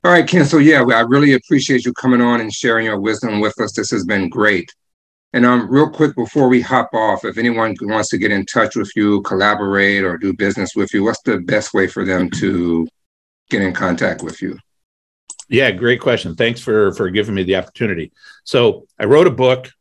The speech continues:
Speaker 2: uh, that the easiest way for people to reach me, go to K R I partners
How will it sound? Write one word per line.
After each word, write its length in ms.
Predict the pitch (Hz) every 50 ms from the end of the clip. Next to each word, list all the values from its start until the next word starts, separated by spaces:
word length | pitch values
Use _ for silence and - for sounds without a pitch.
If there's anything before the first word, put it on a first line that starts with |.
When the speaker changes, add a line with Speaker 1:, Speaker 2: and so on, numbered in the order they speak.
| _ -
Speaker 2:
uh, 300 | 95 101 101 95 92 90
that 340 | 82 98 92 90 98 - 95
the 120 | 104 117 123
easiest 460 | - 123 120 127 120 135 139 123 -
way 140 | 123 123 113
for 120 | 104 120 101
people 240 | - 117 104 104
to 80 | 98 98
reach 220 | 95 92 85 -
me, 200 | - 82 78 76 _ _ _ - - - - _ _ -
go 160 | - 117 113
to 100 | 113 107
K 360 | - - - - 127 127 135
R 320 | 123 113 117 120 120 - -
I 200 | 107 107 107 107
partners 800 | 107 - - 120 127 - 120 123 131 143 151 160 165 - -